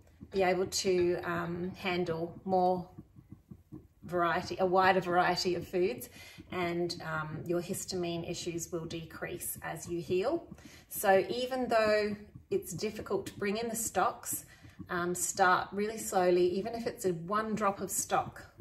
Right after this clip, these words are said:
with your food, in your food, um, and just slowly add more until you're able to cope with it. If you do have a difficulty with histamine issues, it's probably best to get some help from a gut health practitioner first,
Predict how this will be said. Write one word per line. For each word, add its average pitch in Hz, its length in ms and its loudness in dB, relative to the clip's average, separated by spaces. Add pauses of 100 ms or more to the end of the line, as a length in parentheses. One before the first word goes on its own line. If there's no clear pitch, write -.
(100)
with - 180 -6
your 180 100 -2
food, 170 400 -6 (340)
in 185 180 0
your 175 100 0
food, - 440 -6
um, 165 160 -2
and 175 160 -2
just - 220 -2
slowly 196 640 2 (280)
add 175 220 -2
more 175 540 0
until 170 560 -4 (400)
you're 170 200 -2
able 170 240 -4
to 180 120 -8
cope - 320 -6
with 143 160 -8
it. 170 220 -8 (400)
If 277 220 -2
you 294 100 -4
do 220 380 0
have 185 440 0 (840)
a 196 80 2
difficulty 180 680 0
with 180 160 -6
histamine 185 420 -4
issues, 175 280 -6
it's - 120 -8
probably 202 440 0
best 180 440 -2
to 185 240 0
get - 260 -2
some 214 140 -8
help 180 360 -2
from 175 180 -2
a - 20 -8
gut 180 200 -4
health - 280 -2
practitioner 185 540 -4
first, 202 600 -2